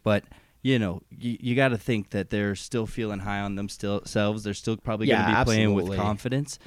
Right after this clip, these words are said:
Speaker 1: So,
Speaker 2: Absolutely.
Speaker 1: um, you know, they're in the playoffs. They just gotta get back to, uh, playing the way they were all March.
Speaker 2: Yeah, and, and right now the thing is with the Avalanche, they have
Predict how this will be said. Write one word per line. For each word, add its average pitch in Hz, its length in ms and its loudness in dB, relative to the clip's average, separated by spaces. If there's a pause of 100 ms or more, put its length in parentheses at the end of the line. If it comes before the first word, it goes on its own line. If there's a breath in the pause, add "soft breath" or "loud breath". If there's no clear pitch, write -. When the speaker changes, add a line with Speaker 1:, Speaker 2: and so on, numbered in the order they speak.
(180 loud breath)
Speaker 1:
So, - 160 -6
Speaker 2:
Absolutely. 92 560 -2
Speaker 1:
um, 90 380 -2
you 120 100 -4
know, 90 180 -2 (120)
they're 117 220 4
in 147 120 8
the 135 120 8
playoffs. 117 480 2
They 110 120 -2
just 104 160 -6
gotta 104 220 0
get 90 180 -4
back 98 280 -2
to, 92 280 -4
uh, 87 240 -2 (140)
playing 95 480 -4 (180)
the 98 80 -2
way 92 140 0
they 92 120 0
were 95 220 2
all 92 160 2
March. 90 420 -4 (500 loud breath)
Speaker 2:
Yeah, 143 240 4
and, 120 220 0
and 143 160 2
right 151 180 8
now 139 220 6
the 120 100 4
thing 131 280 0
is 117 160 4
with 110 100 0
the 107 120 0
Avalanche, 101 500 0
they 110 160 2
have 104 580 2